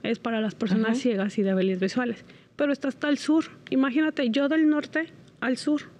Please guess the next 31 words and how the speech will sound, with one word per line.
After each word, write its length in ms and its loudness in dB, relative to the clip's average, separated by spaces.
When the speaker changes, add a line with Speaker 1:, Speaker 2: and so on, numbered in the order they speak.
Speaker 1:
Si 180 0
de 140 2
la 80 2
escuela 480 0
hago 300 0
una 340 2
hora 160 2
y 40 0
media, 380 0
del 220 2
norte 420 -2
hasta 240 -4
el 100 -2
sur, 240 -2
voy 140 2
a 40 0
hacer 240 0
dos 200 -2
horas. 280 -2
Speaker 2:
El 160 -2
traslado 580 0
día 240 0
con 220 0
día. 260 2
Speaker 1:
Exacto. 480 -6
Speaker 2:
O 20 -4
sea, 120 0
lo 80 -2
complejo 640 -2
que 280 0
es 180 -8